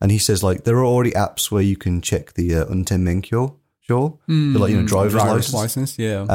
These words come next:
Speaker 1: Um, and he says those are completely, like, normal and anyone can use them.
Speaker 2: Mm.
Speaker 1: And this is no different, basically.
Speaker 2: Mm,
Speaker 1: Um,
Speaker 2: mm,
Speaker 1: and
Speaker 2: mm.
Speaker 1: he just says it's, you know, it's very convenient for anyone that wants to check the,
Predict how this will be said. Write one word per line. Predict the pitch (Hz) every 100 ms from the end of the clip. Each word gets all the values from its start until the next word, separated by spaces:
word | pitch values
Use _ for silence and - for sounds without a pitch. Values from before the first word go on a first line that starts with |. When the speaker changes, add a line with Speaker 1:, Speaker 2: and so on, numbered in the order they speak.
| 98 95
Speaker 1:
Um, | 95 95 -
and | 104 98 -
he | 110
says | 117 90
those | - 113 110
are | 101
completely, | 90 87 95 87 87 - _ _ _ _ _
like, | 82 80 -
normal | 98 95 90 90 90
and | 85 85
anyone | 85 87 87
can | 90
use | 85 85 82
them. | 87 82 85
Speaker 2:
Mm. | 123 110 101 101 -
Speaker 1:
And | 95 92
this | 95 98
is | 90
no | 90
different, | 85 85 - 80
basically. | 64 82 - - - 82 -
Speaker 2:
Mm, | 101 87
Speaker 1:
Um, | 82 82 87 -
Speaker 2:
mm, | 120
Speaker 1:
and | 147 147
Speaker 2:
mm. | - _ _ _ -
Speaker 1:
he | 113
just | 120
says | 123 104
it's, | 90
you | 101
know, |
it's | 87
very | 85 90
convenient | 98 87 104 117 85 80 - _
for | - - 87 85 95
anyone | 92 87
that | 95
wants | 85 -
to | 90 78
check | - 92 - -
the, | 87 85